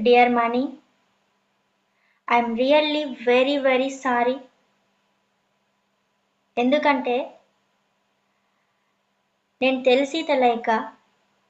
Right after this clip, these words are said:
ఎప్పుడైనా నా జీవితంలో నేను నీ పట్ల చేసిన మిస్టేక్స్ అన్నింటికీ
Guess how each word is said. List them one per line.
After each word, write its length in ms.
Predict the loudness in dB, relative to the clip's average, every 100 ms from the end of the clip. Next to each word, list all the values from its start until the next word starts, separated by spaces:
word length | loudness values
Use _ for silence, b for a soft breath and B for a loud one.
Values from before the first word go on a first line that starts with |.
| _ _ _ _ _ _ _
ఎప్పుడైనా 580 | -6 0 2 4 2 -2 -6 -12 _ _ _ _ _ _ _ _ _ _ _ _ _ _ _ _ _ _ _ _
నా 80 | -2
జీవితంలో 720 | -2 -2 -4 0 0 0 0 -2 -4 -18 _ _ _ _ _ _ _ _ _ _ _ _ _ _ _ _
నేను 260 | 0 2 2
నీ 120 | 0 -2 -2
పట్ల 300 | -6 -4 -2 -2 -4 -10 _ _ _ _ _ _ _ _ _ _ _ _ _ _ _ _ _ _ _ 4
చేసిన 320 | 4 4 -2 0
మిస్టేక్స్ 520 | -2 -2 0 0 0 -4
అన్నింటికీ 580 | -2 -2 -4 -6 -6